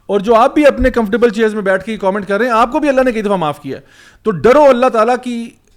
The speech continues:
لاٹھی جو ہے نا بڑی سخت ہے، اللہ کا عذاب بڑا سخت ہے. اللہ تعالیٰ یس بہت رحمان بھی ہے، رحیم بھی ہے، غفور بھی ہے، غفار بھی ہے،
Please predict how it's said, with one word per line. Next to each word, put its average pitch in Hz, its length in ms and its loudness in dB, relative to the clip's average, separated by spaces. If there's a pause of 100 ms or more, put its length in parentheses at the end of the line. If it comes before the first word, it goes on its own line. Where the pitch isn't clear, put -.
لاٹھی 190 380 -2
جو 233 100 0
ہے 226 60 0
نا 262 60 0
بڑی 247 160 0
سخت - 300 -2
ہے، 170 100 -2 (100)
اللہ 185 180 -4
کا 220 160 -8
عذاب 196 300 0
بڑا 233 120 4
سخت - 300 -6
ہے. 143 40 -6 (420)
اللہ 180 140 -2
تعالیٰ 233 340 0 (100)
یس 240 260 -2
بہت 214 260 -4
رحمان 185 400 -2
بھی 180 200 -8
ہے، 160 120 -4
رحیم 180 320 -6
بھی 185 180 -6
ہے، 165 60 -2
غفور 185 360 -8
بھی 202 160 -4
ہے، 190 40 0
غفار 160 360 -2
بھی 160 140 -6
ہے، 127 60 -6